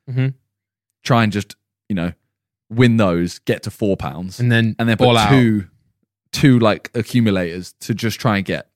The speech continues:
Speaker 2: you know, fifteen to one odds, win
Speaker 1: Yeah.
Speaker 2: one of them, and they're good.
Speaker 1: Mm-hmm.
Speaker 2: But the issue with this is, if they don't win the first one, whoever loses it first is the loser. The other one can just cash out and they have money.
Speaker 1: True.
Speaker 2: And then they're good.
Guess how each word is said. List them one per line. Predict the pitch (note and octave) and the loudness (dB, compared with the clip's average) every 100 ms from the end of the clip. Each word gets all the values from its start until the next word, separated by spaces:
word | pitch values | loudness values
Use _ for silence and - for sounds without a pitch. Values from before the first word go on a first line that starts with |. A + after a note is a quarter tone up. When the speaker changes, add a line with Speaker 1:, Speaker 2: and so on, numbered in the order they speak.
| _ _ _ | _ _ _
Speaker 2:
you | G#2 | -4
know, | F#2 E2+ F2 _ _ | -2 -4 -8 _ _
fifteen | - B2+ B2 G#2+ | -2 -2 0 -2
to | G2 | 0
one | F#2 F2+ | -2 -2
odds, | F2 - - | -4 -8 -12
win | A2+ C3 B2 | 0 2 4
Speaker 1:
Yeah. | |
Speaker 2:
one | B2 A2 | 2 0
of | F2+ | -2
them, | F#2 E2+ F2 _ _ _ _ _ _ - | -4 -4 -10 _ _ _ _ _ _ -4
and | F#2+ | -2
they're | F2 | -2
good. | D#2+ C2+ - _ A2 | -4 -8 -12 _ -12
Speaker 1:
Mm-hmm. | A#2 B2 - _ _ _ _ _ _ - | -10 -10 -14 _ _ _ _ _ _ 0
Speaker 2:
But | D#3+ A#2 | 2 4
the | C3 F3+ | 2 2
issue | - G#3 | 2 2
with | D3 | 4
this | D#3 F3 | 4 2
is, | A2 G2+ F#2+ - | 2 0 -4 -6
if | A2 | 0
they | A2+ | 2
don't | A#2+ A2 | 2 2
win | G#2+ | 0
the | G2+ | 2
first | C3 B2 - | 2 2 0
one, | D2+ G#2 - _ _ _ _ _ - | -4 -6 -8 _ _ _ _ _ 0
whoever | B2 B2 C3 | 4 6 6
loses | A#2+ B2+ A2 | 8 6 4
it | G#2+ - | -4 0
first | B2+ G#2+ F2+ - | 2 2 0 -8
is | E2+ | -6
the | F#2 | 0
loser. | G#2 G2 D2+ D2 - _ _ _ _ _ - | 2 2 -2 -12 -18 _ _ _ _ _ -2
The | A#2 | 2
other | A2+ | 4
one | G#2 | 2
can | F#2+ | -2
just | E2 - | -10 -8
cash | B2 F#2+ | -6 -2
out | A2+ F2+ - | -2 -2 -6
and | G2 | -10
they | F#2 | -10
have | F2 | -6
money. | F#2 D2+ - - | -8 -8 -16 -16
Speaker 1:
True. | - A#2+ B2+ A#2+ A2 G#2+ _ | -2 2 4 2 0 -6 _
Speaker 2:
And | G2 | -6
then | G2 | -4
they're | F#2 | -2
good. | G2+ D2+ | -4 -6